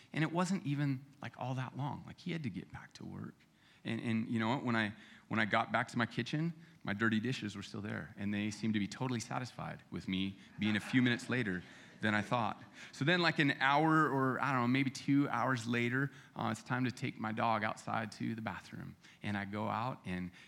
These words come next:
and, uh, it just happens to be near the, the mailbox that, you know, our, our side of the street comes to, and there's another neighbor. And I'm like,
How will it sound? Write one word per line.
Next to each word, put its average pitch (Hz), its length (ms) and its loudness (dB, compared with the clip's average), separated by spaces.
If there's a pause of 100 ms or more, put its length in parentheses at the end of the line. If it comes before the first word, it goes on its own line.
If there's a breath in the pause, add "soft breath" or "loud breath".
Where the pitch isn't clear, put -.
(140 loud breath)
and, 95 400 -6
uh, 87 300 -4
it 92 100 -12 (340)
just 101 140 -10
happens 101 240 -4
to 90 60 -6
be 104 100 0
near 101 320 4
the, 95 260 -4
the 90 100 -4
mailbox 107 760 -2
that, - 240 -8
you 98 120 -8
know, 92 80 -6
our, 95 420 -4
our 98 280 -2 (180 loud breath)
side 110 240 -2
of 101 40 -6
the 95 60 -6
street 113 380 -2
comes 113 300 -2
to, 131 320 -4 (280 loud breath)
and 107 100 -4
there's 120 200 0
another 123 320 -2
neighbor. 92 420 -8
And - 80 -14
I'm 80 120 -14
like, - 120 -16